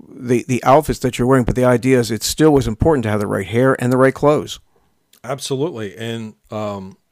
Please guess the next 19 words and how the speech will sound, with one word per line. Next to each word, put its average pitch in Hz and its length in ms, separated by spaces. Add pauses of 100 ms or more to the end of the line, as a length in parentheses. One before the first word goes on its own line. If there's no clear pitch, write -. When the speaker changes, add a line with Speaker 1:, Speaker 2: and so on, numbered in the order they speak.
(1080)
Speaker 2:
I 135 240
mentioned 127 360
The 107 60
Love 113 200
Boat 107 320
and, 104 500 (240)
uh, 95 240
Charlie's 113 400
Angels, 110 340
which 110 280
coincidentally 120 560
were 107 120
produced 117 540
by 104 140
the 95 80
same 104 340
T - 200
V 113 180
producer, 98 440